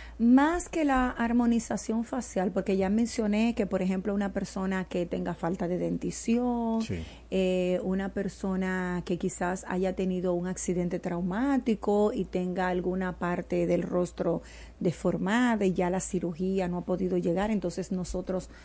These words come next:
Speaker 1: con ácido hialurónico tratamos de darle volumen a esas áreas,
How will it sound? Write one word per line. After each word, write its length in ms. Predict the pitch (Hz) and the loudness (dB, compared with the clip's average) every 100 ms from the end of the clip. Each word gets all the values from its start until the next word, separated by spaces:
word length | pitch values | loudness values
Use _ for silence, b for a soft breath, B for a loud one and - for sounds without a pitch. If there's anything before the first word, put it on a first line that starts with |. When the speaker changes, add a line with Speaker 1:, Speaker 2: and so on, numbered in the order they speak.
| b - | b -6
Speaker 1:
con 220 | 185 180 | 0 0
ácido 320 | 170 196 185 | 0 0 0
hialurónico 760 | 180 175 175 220 262 220 196 - | 0 2 2 4 4 2 -4 -4
tratamos 520 | 190 170 - 180 185 | -2 -2 0 0 0
de 100 | - | -2
darle 280 | 175 175 185 | -2 0 0
volumen 540 | 175 180 220 262 208 208 b b | 0 2 2 4 2 -4 b b
a 140 | 175 | -2
esas 340 | 175 - - - | 0 0 -4 -2
áreas, 380 | 220 226 190 185 | 0 2 0 -2